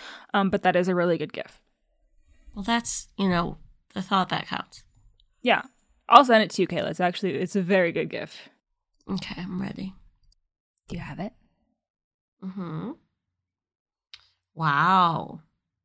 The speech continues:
Speaker 1: Yeah.
Speaker 2: It's very sparkly. It's
Speaker 1: Would you
Speaker 2: one
Speaker 1: like
Speaker 2: of
Speaker 1: to describe
Speaker 2: those
Speaker 1: it for the class?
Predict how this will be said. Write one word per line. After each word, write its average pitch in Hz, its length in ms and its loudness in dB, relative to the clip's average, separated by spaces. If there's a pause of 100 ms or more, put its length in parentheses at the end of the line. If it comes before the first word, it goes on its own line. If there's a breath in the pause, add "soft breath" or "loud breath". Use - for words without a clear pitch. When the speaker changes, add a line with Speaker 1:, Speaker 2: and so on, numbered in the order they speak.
(920)
Speaker 1:
Yeah. 254 260 -6 (640)
Speaker 2:
It's - 200 -8
very 247 560 2
sparkly. 214 920 2
It's 202 180 -2
Speaker 1:
Would 208 60 -2
you 247 60 2
Speaker 2:
one 262 80 8
Speaker 1:
like 226 200 4
Speaker 2:
of 285 80 6
Speaker 1:
to 285 80 6
describe 226 320 8
Speaker 2:
those 220 80 4
Speaker 1:
it - 60 -4
for 247 160 2
the 233 100 2
class? 240 520 4